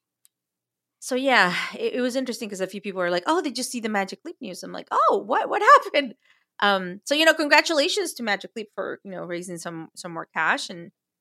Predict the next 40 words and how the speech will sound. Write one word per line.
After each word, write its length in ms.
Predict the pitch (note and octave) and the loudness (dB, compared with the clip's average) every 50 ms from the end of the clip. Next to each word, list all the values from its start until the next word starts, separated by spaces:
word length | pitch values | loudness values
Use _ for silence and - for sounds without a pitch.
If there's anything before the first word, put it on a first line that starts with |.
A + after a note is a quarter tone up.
| _ - | _ -16
and 80 | F#3+ F3+ | -16 -16
stuff. 280 | - - F#3 F#3 F#3+ G#3+ | -4 0 0 2 2 0
I 40 | A3 | -2
mean, 160 | G#3+ G#3+ G3+ | -2 -2 0
I 80 | G3 F#3+ | 0 -2
still 220 | F#3 - - G3 | -2 -4 -6 -6
know 140 | F#3+ F#3 F3+ | -4 -4 -4
people 200 | - F#3+ D#3+ F3+ | -6 -6 -6 -4
that 120 | F3 F3 E3 | -4 -4 -2
work 240 | E3+ F#3 G3+ - - | 0 0 0 0 -2
there. 440 | B3 A#3 A#3+ A#3+ A#3+ A#3 A#3+ A#3+ - - - | -4 0 0 2 2 2 0 -2 -2 -4 -4
Um, 280 | F#3 F3+ F#3 F3+ F3 | -2 -2 -4 -4 -6
there's 160 | F3 - - | -10 -12 -12
some 220 | - E3+ E3+ E3+ E3+ | -12 -12 -12 -12 -10
really 280 | E3+ G3 G#3 F#3+ F#3 F3 | -8 -6 -6 -6 -6 -6
amazing 520 | E3 E3 E3 E3 F3 F3+ F#3+ F#3+ G#3+ G#3 - | -8 -8 -8 -8 -8 -8 -8 -8 -8 -10 -10
professionals 640 | G#3 - - G3+ G3+ G3+ - A3 A3 A3+ A#3 A3+ G3 | -10 -6 -4 -4 -4 -4 -6 -10 -12 -12 -12 -12 -12
that 120 | - B2+ | -12 -8
work 180 | - G#3 G#3 - | -8 -8 -8 -8
there 120 | - G3+ G3+ | -10 -10 -10
still. 340 | - - F#3+ F#3+ G3+ A#3 | -8 -4 -4 -2 -2 -2
So, 340 | A#3 - G3+ F#3 F3 E3+ - _ _ _ _ _ _ _ _ _ _ _ _ _ _ _ _ _ | -4 -2 -2 0 0 -2 -4 _ _ _ _ _ _ _ _ _ _ _ _ _ _ _ _ _
you 140 | - G3+ F#3 | -10 -8 -6
know, 240 | E3+ E3 D#3+ E3 F3 - _ _ - | -6 -6 -6 -6 -10 -14 _ _ 0
that, 160 | G#3 - G#3 | 0 4 6
that 140 | B3 C#4 D4 | 6 4 4
is 100 | D#4 - | 2 0
one 180 | D4+ D4+ C#4+ C#4+ | 0 0 0 2
company 480 | - C4+ B3 A#3+ B3 A3+ G#3+ G#3 G3+ | 0 -2 -2 -2 -4 -4 -4 -4 -2
that, 280 | F#3 F#3 F3 F3 E3+ - _ _ _ _ _ _ _ _ _ _ _ _ - | 0 2 2 2 0 -4 _ _ _ _ _ _ _ _ _ _ _ _ -8
you 100 | G#3+ G3 | -6 -4
know, 220 | E3 D3+ D#3+ D#3 - | -4 -4 -4 -2 2
I, 180 | - A3 A#3+ | 4 4 6
I've, 220 | - - A#3+ A#3 A#3 | 6 6 4 4 6
I 140 | - B3+ C4 | 6 6 6
will 160 | C4+ C4 B3 | 6 6 6
always 320 | A3+ C4 C4+ C4+ B3 - | 6 6 6 4 0 -2
miss 200 | A3 G#3+ G3+ - | -6 -6 -6 -4
that 220 | - F#3 E3+ E3+ E3 | -2 -2 -2 -2 -2
job. 260 | D#3+ A#2 - - | -4 -4 -4 -6